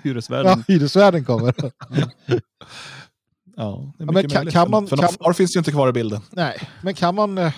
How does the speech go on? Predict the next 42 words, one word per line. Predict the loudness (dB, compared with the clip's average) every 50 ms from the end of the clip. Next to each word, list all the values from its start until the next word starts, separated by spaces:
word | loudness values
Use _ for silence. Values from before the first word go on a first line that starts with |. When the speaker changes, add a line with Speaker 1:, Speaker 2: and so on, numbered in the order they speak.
| -8 -18 -18 -10
Speaker 2:
och | -8 -4
där | -2 -2
ser | -2 0 0 0
du | 0 0
ju |
också | -2 -4 -4 -4 -4 -2
behovet | -2 -2 -4 -4 -4 -6 -8 -6
av | -2
det, | 0 2 2 2 2
jag | 0 -2 -4
menar | -4 -2 -2
i |
U | -2 -2 -2
S | -2 -2
A, | -2 -2
men | -2 -2 -2
i | -2
alla | -2 -2 0
fall, | 0 0 0 0 -4 -10 -20 -20 -20 -20 -20 -20 -10 _
alltså | -4 -2 0
det | 0 0
finns | 0 0 0 0 0 -2 0
ju |
i | 0 2
de | 2 4
här | 2 2
traditionella, | 2 2 0 0 -2 -4 -4 -4 -2 -2 0 0 0 -2
eh, | -2 -6 _ _ _ _ -14 -14 -14 -14 -16 -18 -18 -18 -16 -16 -14 -16 -14 -6 -6
vi | -4
pratar | -2 0 -2 -2 -2 -4
afrikanska | -6 -6 -6 -4 -2 -2 -2 -2 -2 -2 -2 -2 -4 _
stamsamhällena, | -10 -6 -4 -2 -2 -2 -4 -6 -4 -4 -2 -2 -2 -4 -6 -6
här | -6 -6
finns | -6 -6 -6 -8 -8
det | -10
ju |
väldigt | -14 -16 -16 -18
mycket | -14 -12 -8 -8
visdom | -6 -6 -8 -8 -8 -10 -10 -12 _ _
gällande | -2 0 0 2 0 -2 -4 -4 -2 -4 -4 -4 _ _ -20 -20 -20 -20 -20 -20 -20 _ _
hur | 2 2 4 4
du, | 2 0 0 -2